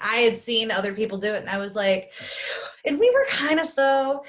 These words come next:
So I said to my web developer, Zach, who's one of my closest friends, and I was like,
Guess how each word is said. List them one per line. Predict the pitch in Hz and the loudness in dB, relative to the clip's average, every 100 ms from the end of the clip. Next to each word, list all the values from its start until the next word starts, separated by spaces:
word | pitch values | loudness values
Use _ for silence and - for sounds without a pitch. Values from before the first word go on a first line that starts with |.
| - | -14
So | - 240 | -6 -2
I | |
said | 226 302 311 | 2 2 2
to | |
my | 311 285 | 0 2
web | 240 233 | 2 2
developer, | 247 226 226 220 220 214 220 - 220 | 0 2 2 2 2 4 2 0 -10
Zach, | 185 220 196 180 190 | -4 0 2 0 0
who's | 233 196 | -2 -2
one | 202 202 | -2 -2
of | 190 | -2
my | 190 | -2
closest | 202 185 185 190 | 2 2 2 -2
friends, | - 180 185 | 0 0 2
and | |
I | - | -2
was | - - | -2 0
like, | 117 185 | 2 2